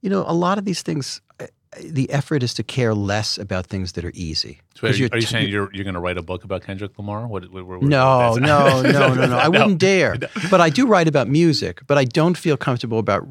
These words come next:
Speaker 1: writing about music that is not innate to me in the,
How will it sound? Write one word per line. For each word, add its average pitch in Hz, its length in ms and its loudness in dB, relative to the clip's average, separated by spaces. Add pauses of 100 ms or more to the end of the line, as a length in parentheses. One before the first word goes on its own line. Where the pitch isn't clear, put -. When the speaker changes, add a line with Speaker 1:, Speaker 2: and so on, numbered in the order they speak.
(140)
Speaker 1:
writing 110 380 2
about 95 220 -2
music 101 460 -4
that 98 140 -4
is 87 120 -6
not 104 480 -2 (960)
innate 117 600 2
to - 120 -4
me 104 460 -2
in 101 200 -2
the, 98 160 -6